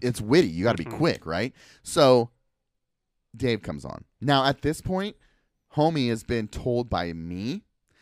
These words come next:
Speaker 1: elbowed by Matt, and told at least once by staff to keep it down.
Speaker 2: Staff actually came over?
Speaker 1: Yes.
Speaker 2: That's that bad, huh?
Speaker 1: Oh, yeah.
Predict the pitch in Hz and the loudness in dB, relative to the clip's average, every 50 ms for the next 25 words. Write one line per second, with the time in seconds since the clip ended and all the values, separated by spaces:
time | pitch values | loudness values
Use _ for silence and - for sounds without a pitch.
0 | _ - _ - 127 135 147 165 160 139 123 113 117 110 - 107 110 104 104 117 | _ -18 _ 0 2 4 4 4 6 4 4 4 4 2 -2 -2 -2 -2 -2 0
1 | 139 131 143 175 180 - _ _ _ _ _ _ _ 127 131 127 - - 143 135 | 0 2 2 0 -2 -4 _ _ _ _ _ _ _ -8 -8 -8 -8 -6 -6 -4
2 | 127 127 110 85 120 143 - - - 123 127 131 123 - - 104 101 98 - - | -2 -2 -4 -4 -4 -8 -8 -8 -6 -4 -2 -2 -2 -2 -4 -6 -6 -6 -8 -8
3 | 107 98 90 85 85 - - - 113 92 - - 110 98 - 92 82 - 87 78 | -6 -6 -6 -6 -6 -10 -12 -12 -12 -12 -8 -8 -8 -6 -6 -8 -10 -8 -10 -10
4 | 65 - - _ _ _ _ - - - - 135 117 127 147 - 160 143 156 - | -10 -12 -18 _ _ _ _ -20 -20 -16 -14 -10 -8 -8 -8 -6 -6 -8 -8 -8
5 | - - 165 160 151 - 160 156 151 151 240 117 107 - 185 - - - - 127 | -10 -10 -10 -10 -8 -8 -10 -8 -6 -2 0 0 0 0 -4 -6 -10 -12 -12 -12
6 | 123 - - 123 113 117 120 117 - 120 107 107 107 104 - 107 104 107 98 107 | -12 -12 -12 -10 -8 -8 -8 -10 -10 -12 -12 -10 -12 -12 -14 -16 -12 -6 -2 2
7 | 113 113 117 117 110 90 85 85 80 71 | 6 8 8 8 8 6 2 -2 -2 -4